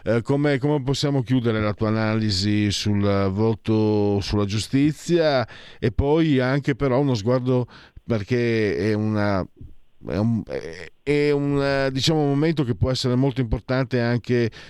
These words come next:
eh, nell'analisi del voto amministrativo. Cioè, l'esito amministrativo può essere molto importante in funzione di quello che sarà il voto politico, si spera tra non molti mesi, insomma, spero tra otto, nove mesi dovremo andare a votare. Eh,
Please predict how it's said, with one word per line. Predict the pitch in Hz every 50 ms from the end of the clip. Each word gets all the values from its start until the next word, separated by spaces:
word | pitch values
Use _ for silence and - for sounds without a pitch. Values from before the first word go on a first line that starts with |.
| - - -
eh, | - 98 107 104
nell'analisi | 107 110 117 117 113 113 117 120 120 120 120 110 110 113
del | 107 107
voto | 101 104 110 104 - 110
amministrativo. | 104 104 104 101 98 95 - 101 92 - - 87 78 78
Cioè, | 87 - 117 117
l'esito | 131 143 147 131 139 135 143
amministrativo | 131 131 139 139 127 135 135 107 131 139 147 131
può | 104 120 123
essere | 123 - 123 120
molto | 123 135 135 - 131
importante | 120 107 - - - - 127 123 127 127 110 123
in | 117
funzione | - - 120 120 101 - 117 117 113 113 113 117 117 - - - - - - - -
di | 101 104 117 110 98 -
quello | - 123 127 127
che | 101 107
sarà | - 117 110 110 113
il | 113
voto | 110 117 117 - 117
politico, | 92 - 131 123 113 110 110 98 117 107 - 123 117 117
si | 101 - 110 95
spera | - - 117 117 123 131 127 113 92 - _ _ _ _ _ _
tra | - 120 117 120
non | 123 135 143 147 143
molti | 135 131 131 113 - 127 120
mesi, | 135 156 156 143 127 113
insomma, | 110 101 120 113 110 107
spero | 101 - - - 131 127 123 123 110
tra | - 120 113 117
otto, | 127 - - 117
nove | 120 120 135
mesi | 135 123 110 107 113 107 123 110
dovremo | 107 104 101 95 98
andare | 95 98 95 92
a | 90
votare. | 85 85 - 110 104 90 85 80 - - - - - - - - - - - - -
Eh, | - 127 135 139